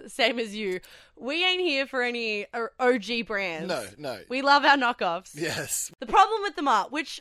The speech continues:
Speaker 1: we very rarely have any problems with The Mart. If you know us, you know we rep The Mart. We love The Mart.
Speaker 2: Fa-
Speaker 1: Kmart, <laughs> please sponsor us.
Speaker 2: Favourite store, favourite store. We are not sponsored by them,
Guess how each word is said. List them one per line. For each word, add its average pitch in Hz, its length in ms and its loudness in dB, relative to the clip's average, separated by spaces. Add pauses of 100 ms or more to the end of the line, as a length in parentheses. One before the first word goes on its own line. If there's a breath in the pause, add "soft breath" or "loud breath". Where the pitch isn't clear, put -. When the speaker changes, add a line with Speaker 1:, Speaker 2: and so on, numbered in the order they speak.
(100)
Speaker 1:
we 349 260 -2
very 302 340 4
rarely 202 500 -4
have 190 300 -4
any 175 160 -12
problems 170 380 -10
with 170 80 -20
The 180 100 -10
Mart. 165 240 -2
If 220 140 -6
you 254 140 -6
know 294 240 0
us, 220 240 0
you 226 120 -12
know 202 380 -4 (320 soft breath)
we 269 200 -2
rep 254 300 2
The 262 120 0
Mart. 196 320 2
We 220 100 -6
love 226 280 2
The 240 80 0
Mart. 190 280 2 (160)
Speaker 2:
Fa- - 80 4 (140)
Speaker 1:
Kmart, 220 280 6
<laughs> - 40 -20
please - 460 6
sponsor - 480 2
us. 240 180 12
Speaker 2:
Favourite 220 240 0
store, 202 480 4
favourite 190 460 2
store. 185 520 2
We 196 120 2
are 185 120 4
not 180 320 2
sponsored 180 400 -4
by 175 200 2
them, 170 240 2